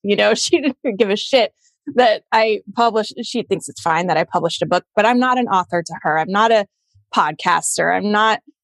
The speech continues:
any of this outward stuff. I'm her mother. And, and it grounds me to the truest essence and purpose that I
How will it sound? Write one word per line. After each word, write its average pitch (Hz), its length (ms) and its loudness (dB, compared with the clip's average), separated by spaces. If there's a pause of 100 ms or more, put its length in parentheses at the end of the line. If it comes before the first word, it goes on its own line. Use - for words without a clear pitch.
any 247 420 2
of 190 100 -4
this 185 160 -6
outward 180 300 -2
stuff. - 320 0
I'm 190 120 -4
her 196 120 -2
mother. 196 640 0
And, 180 480 -4 (220)
and 180 260 -4
it 160 100 -4 (120)
grounds 185 440 0
me 180 120 -4
to 160 120 -6
the 160 100 0
truest - 840 0 (340)
essence 165 440 -2
and 165 100 -8
purpose 175 440 -4
that - 160 0
I - 80 -2